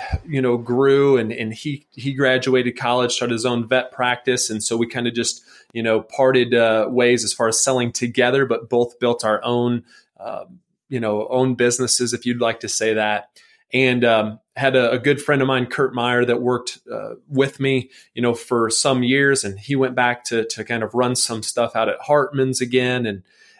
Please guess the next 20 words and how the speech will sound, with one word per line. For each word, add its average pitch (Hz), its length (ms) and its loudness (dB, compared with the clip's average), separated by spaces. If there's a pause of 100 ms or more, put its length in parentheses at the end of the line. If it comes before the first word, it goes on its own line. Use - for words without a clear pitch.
uh, 104 320 -4 (300)
that 131 240 4
is 123 160 0
now 127 180 4
transitioned 127 680 0
to 117 100 -2
Lucas 127 480 0
Johnson, 131 800 0
you 123 80 -4
know, 113 120 0
being 117 280 0
there 113 180 2
really 113 240 0
kind 117 180 -6
of 107 60 -2
the 110 60 -2
one 113 200 0
with 104 120 -8
the 110 100 -2
reins 110 640 -2